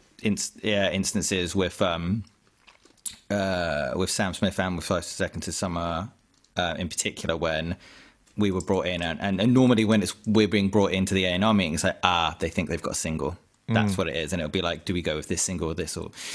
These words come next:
Speaker 1: um, but for me, it's kind of very much like, yeah, the recording process is really cloaked in mystery <laughs> from the, from, from the, um, from the label side, um, and even more so, like, as I said before,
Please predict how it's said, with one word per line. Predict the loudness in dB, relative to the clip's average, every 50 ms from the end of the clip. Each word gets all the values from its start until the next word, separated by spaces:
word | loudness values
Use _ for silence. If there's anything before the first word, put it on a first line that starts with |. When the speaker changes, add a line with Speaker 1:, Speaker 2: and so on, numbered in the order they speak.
| -8 -8 -8 -10 -12 -4 -2
Speaker 1:
um, | 0 2 4 4 4 6 6 6 4 4 2 -4 -12 _ -18 _ 4
but | 4 4 4 4 -2
for | 2 4 4
me, | 4 4 2 0
it's | 0
kind | 0 0 0 0
of | 2
very | 2 4 4 4 4
much | 2 2 0 0 0 0
like, | 0 0 2
yeah, | 2 2 2 0
the | -2 -2
recording | -4 0 2 2 2 2 2
process | 0 -2 -4 -4 -6 -6 -6
is | -8 -8 -10 -12 -16 -6 -2
really | 0 0 2 2 2 0 0
cloaked | 0 2 2 2 2 0 2 2
in | 4 6 6
mystery | 6 4 4 0 0 -2 -2 -2 -2 -2 -2 -4 0 0 2 2 2 0
<laughs> |
from | -2 2 4 4 6 6 6 6
the, | 6 4 2
from, | -2 -8 -14 -14 -14 -14 -2 0 2 2 2
from | 0 0 0 2 4 4
the, | 4 2 2 2 0
um, | 0 0 0 0 -2 -2 -2 -2 -4 -4 -4 -6 -6
from | 0 0 0
the | 2
label | 4 2 2 2 0 -2
side, | 0 2 2 2 2 2 0 0 -4 -4 -2
um, | 0 2 2 2 0 0
and | 2 2 2 4
even | 4 4 4 4 4 4
more | 4 4 2 2
so, | 0 0 0 0 2
like, | 2 0 -2 -2
as | -2 -2
I | -2
said | -2 0 0 0 -2 -2
before, | -8 -4 -2 0 0 0 -2